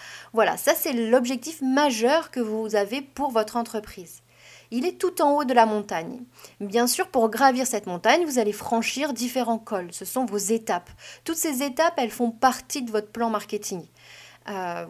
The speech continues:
vous allez vous dire, euh, voilà, pour doubler mon chiffre d'affaires, il faut que je communique plus, que je fasse un concours, euh, pour la fête des mères, par exemple, que je fasse une offre spéciale pour la rentrée, que, euh,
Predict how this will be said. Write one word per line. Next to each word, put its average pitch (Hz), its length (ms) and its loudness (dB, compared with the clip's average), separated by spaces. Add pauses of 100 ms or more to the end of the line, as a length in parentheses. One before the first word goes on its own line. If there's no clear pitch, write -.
vous 185 240 -8
allez 196 160 0
vous 185 160 -8
dire, 208 280 -2
euh, 208 120 2
voilà, 170 200 0
pour 214 240 -6
doubler 233 300 2
mon 196 140 0
chiffre 196 340 -6
d'affaires, 233 460 2
il 240 100 -2
faut 220 240 2
que 233 140 -2
je 202 100 -4
communique 202 400 -2
plus, 262 480 0 (320)
que 226 240 4
je 220 160 0
fasse 202 240 -2
un 202 100 -4
concours, 208 600 -2
euh, 175 360 -2 (160)
pour 180 180 -4
la 175 80 -2
fête 180 240 -8
des 196 100 2
mères, 277 380 2
par 220 160 0
exemple, 226 680 0 (340)
que 233 300 2
je 214 160 -2
fasse 214 400 -2 (180)
une 214 240 2
offre 214 380 0
spéciale 196 500 -2
pour 185 140 -4
la 185 100 2
rentrée, 233 560 0 (440)
que, 240 420 6
euh, 196 720 0